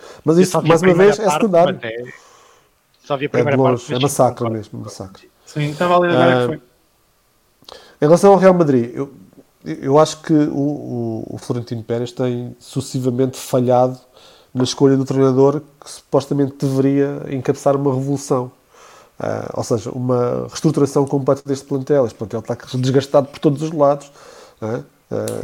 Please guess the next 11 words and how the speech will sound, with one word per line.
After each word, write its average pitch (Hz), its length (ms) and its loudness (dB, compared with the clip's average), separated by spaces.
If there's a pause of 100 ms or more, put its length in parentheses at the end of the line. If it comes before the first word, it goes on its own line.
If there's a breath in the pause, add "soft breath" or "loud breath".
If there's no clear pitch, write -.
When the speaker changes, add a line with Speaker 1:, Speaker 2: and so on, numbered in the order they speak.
(240)
Speaker 1:
olhamos 127 400 -2
para 135 120 0
Carvajal, 143 640 6
se-, 120 400 -4
se-, 104 600 -10
Sérgio 131 400 0
Ramos, 135 560 4
para, 117 440 -4 (360 loud breath)
para 135 120 4
Marcelos, 139 720 4
para, 117 720 -2